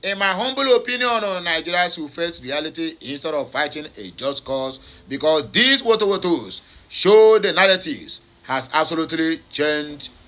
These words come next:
and will never be as aforementioned." Anyway, the reactions is like na here. We go take leave am o. Let us take the story of our sister, uh, Ngozi Okonjo-Iweala.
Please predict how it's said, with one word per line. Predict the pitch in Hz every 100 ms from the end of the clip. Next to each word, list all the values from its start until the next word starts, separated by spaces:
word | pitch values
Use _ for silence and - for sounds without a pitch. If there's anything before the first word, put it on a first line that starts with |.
| -
and | 214 233 165 101
will | 85
never | 90 131 143
be | 131 127 127 127 127 - _ _
as | 117 104 -
aforementioned." | 113 101 110 120 113 110 87 67 65 - - -
Anyway, | 190 233 220 233
the | 190
reactions | 170 180 185 190 190
is | 170 151
like | 147 147 139
na |
here. | 139 180 185 - - -
We | 113
go | 123
take | 156 156
leave | 156
am | 147 139
o. | 135 135 -
Let | 143 156
us | 160
take | 151 156
the | 139 127
story | - 156 175 180 - - -
of | 190 220
our | 214 180 175
sister, | 254 262 180 123 - - _ -
uh, | 131 139 139 139 139
Ngozi | 135 147 160 151 156 165
Okonjo-Iweala. | 135 127 151 147 151 143 160 190 127 -